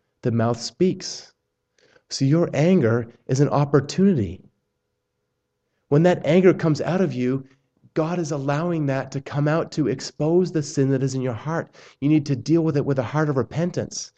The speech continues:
And don't just say sorry to the person. Sorry doesn't cut it. You need to ask forgiveness from God, and you need to ask forgiveness from that person, trusting that God is faithful to forgive you and to cleanse you from all unrighteousness.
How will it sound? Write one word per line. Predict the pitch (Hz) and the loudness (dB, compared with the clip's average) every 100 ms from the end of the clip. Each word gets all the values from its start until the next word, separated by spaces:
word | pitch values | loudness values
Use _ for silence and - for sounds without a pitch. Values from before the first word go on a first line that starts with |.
| - - _ - | -20 -20 _ -2
And | 139 | 2
don't | 127 196 | 6 4
just | 208 180 | 4 0
say | - 127 | 2 0
sorry | - - 156 220 | -2 -2 2 2
to | 214 | 0
the | 123 | -4
person. | 113 - 95 - - | -4 -6 -8 -10 -12
Sorry | - 170 190 | -8 -2 0
doesn't | 147 135 135 - | 2 0 -4 -6
cut | 143 170 | -4 -4
it. | - - - _ | -4 -12 -20 _
You | 151 | 0
need | 160 | 2
to | 147 - | 0 0
ask | 156 156 - | -2 -2 -4
forgiveness | 135 120 170 175 147 | -4 0 0 0 -4
from | - 120 | -6 -8
God, | 107 117 156 185 | -6 -6 -4 -4
and | 175 | -4
you | 156 | -4
need | 156 | -6
to | 139 | -6
ask | 147 147 | -6 -8
forgiveness | - 143 127 123 139 139 - _ _ _ | -10 -6 -6 -4 -6 -6 -16 _ _ _
from | - 147 143 | -4 -2 0
that | 135 - | -2 -6
person, | - 190 190 - - _ _ _ _ _ _ _ _ _ _ _ _ _ _ _ _ _ _ _ | -2 -2 -2 -10 -14 _ _ _ _ _ _ _ _ _ _ _ _ _ _ _ _ _ _ _
trusting | - 170 170 160 139 | -4 -4 -2 -2 -2
that | 123 117 | -4 -6
God | 147 156 185 151 104 _ _ - | -4 -2 -4 -6 -10 _ _ -12
is | 113 - | -12 -4
faithful | 131 127 127 110 92 | -2 -2 -2 -6 -6
to | - 110 | -10 -8
forgive | 123 110 123 | -6 0 0
you | 110 104 104 | 0 -2 -2
and | 104 | -6
to | 107 | -8
cleanse | - 113 101 | -6 -4 -2
you | 98 | -4
from | - 92 | -4 -2
all | 92 107 | 0 0
unrighteousness. | 95 98 101 98 92 78 76 - - | -2 -4 -6 -8 -10 -10 -12 -16 -20